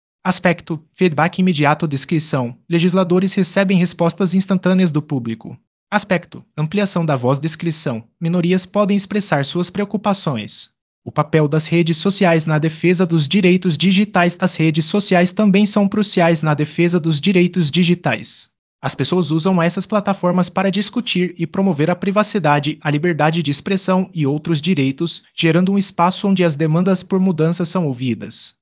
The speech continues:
A importância da liberdade de expressão nas plataformas. A liberdade de expressão é um pilar nas redes sociais. As pessoas devem poder compartilhar suas ideias sem medo de censura, essencial para uma sociedade democrática.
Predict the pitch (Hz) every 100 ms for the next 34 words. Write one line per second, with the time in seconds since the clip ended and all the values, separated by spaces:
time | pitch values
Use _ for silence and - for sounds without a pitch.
0 | _ _ 151 151 180 202 185 196 185 156
1 | 139 139 170 165 170 170 180 - 196 196
2 | 160 170 175 190 185 180 175 185 190 160
3 | 143 165 156 175 180 185 - 202 - 175
4 | 180 190 220 226 214 156 156 185 180 196
5 | 180 180 165 - 170 127 104 95 - -
6 | _ _ _ - 123 127 180 160 170 190
7 | 202 202 180 180 196 202 208 196 196 151
8 | 156 - 180 180 165 175 170 185 170 156
9 | 160 151 156 180 170 - 151 151 - -
10 | 156 202 196 185 170 175 185 190 180 -
11 | 190 208 160 160 170 175 185 180 127 107
12 | - - -